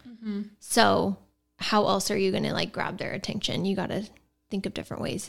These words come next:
Speaker 2: where I would say it needs to be in the reel. The info needs to be in the reel or the, like, a carousel post.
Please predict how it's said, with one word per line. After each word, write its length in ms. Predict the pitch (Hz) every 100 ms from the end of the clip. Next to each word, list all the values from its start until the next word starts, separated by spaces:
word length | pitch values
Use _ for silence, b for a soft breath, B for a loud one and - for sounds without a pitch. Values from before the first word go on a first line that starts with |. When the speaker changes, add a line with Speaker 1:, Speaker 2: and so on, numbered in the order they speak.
| 226
Speaker 2:
where 180 | 202
I 80 | -
would 180 | - 214
say 180 | - -
it 100 | -
needs 180 | 208 -
to 40 |
be 140 | - -
in 100 | -
the 100 | 190
reel. 220 | 190 -
The 120 | 202
info 260 | 214 208 202
needs 240 | 190 190
to 40 | 208
be 140 | 220
in 80 | 175
the 80 | -
reel 480 | - 139 - 208 b b b b _ _ -
or 160 | 190
the, 140 | 151 -
like, 200 | - -
a 60 |
carousel 460 | 214 - 202 - -
post. 540 | - - - - -